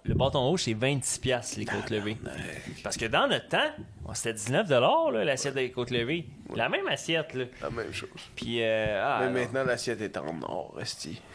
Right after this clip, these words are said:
Speaker 1: Ouais, j'espère.
Speaker 2: Ben oui.
Speaker 1: Ben
Speaker 2: Ben
Speaker 1: oui.
Speaker 2: oui, faut qu'il, faut qu'il compense.
Speaker 1: Ben
Speaker 2: Fait que
Speaker 1: ouais.
Speaker 2: l'assiette est en or.
Speaker 1: Ouais, donne-moi ma cuillère d'argent,
Speaker 2: Mais c'est, ben
Speaker 1: donne-moi
Speaker 2: oui,
Speaker 1: ma cuillère
Speaker 2: cuillère
Speaker 1: d'or.
Speaker 2: d'argent.
Speaker 1: Ouais.
Speaker 2: Mets-moi un peu de flocons de diamants sur mon verre, mon drink, exactement.
Speaker 1: Mhm.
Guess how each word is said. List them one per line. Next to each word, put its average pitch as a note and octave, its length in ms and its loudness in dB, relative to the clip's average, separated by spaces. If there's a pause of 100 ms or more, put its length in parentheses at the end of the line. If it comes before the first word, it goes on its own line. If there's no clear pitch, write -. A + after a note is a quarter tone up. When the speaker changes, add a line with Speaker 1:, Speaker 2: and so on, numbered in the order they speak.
Speaker 1:
Ouais, B2 220 -2 (100)
j'espère. G#2+ 340 -6 (100)
Speaker 2:
Ben A#2 140 0
oui. C#3+ 260 -2 (220)
Speaker 1:
Ben A2 140 -4
Speaker 2:
Ben A2+ 140 0
Speaker 1:
oui. C3 200 4
Speaker 2:
oui, F#2+ 80 -6
faut A2+ 140 -8
qu'il, F2+ 280 -6
faut - 160 -10
qu'il - 140 -10
compense. G2+ 520 -2
Speaker 1:
Ben G#2+ 60 0
Speaker 2:
Fait C#3 60 2
que B2+ 60 2
Speaker 1:
ouais. F2 60 0
Speaker 2:
l'assiette A2+ 340 0
est F#2+ 120 -4
en G#2 260 0
or. G2 420 2
Speaker 1:
Ouais, C#3 100 0
donne-moi C3+ 240 2
ma F#3+ 140 2
cuillère D3+ 320 4
d'argent, C#3 260 4
Speaker 2:
Mais C#3+ 60 2
c'est, - 180 0
ben G2+ 60 -4 (100)
Speaker 1:
donne-moi G#2+ 120 2
Speaker 2:
oui, E3 80 4
Speaker 1:
ma B2+ 80 2
cuillère C3+ 240 2
Speaker 2:
cuillère A2 160 2
Speaker 1:
d'or. G#2+ 80 2
Speaker 2:
d'argent. F#2+ 360 0 (440)
Speaker 1:
Ouais. A#2 100 -6 (260)
Speaker 2:
Mets-moi A#2 420 2
un A2+ 120 2
peu B2 280 2
de G#2+ 200 2
flocons A2+ 560 0
de G#2+ 100 2
diamants G#2 560 2
sur A2 220 -2
mon G2+ 300 0
verre, F#2 280 2
mon G2 180 0
drink, G#2+ 500 -4
exactement. F2 680 -4
Speaker 1:
Mhm. - 720 -8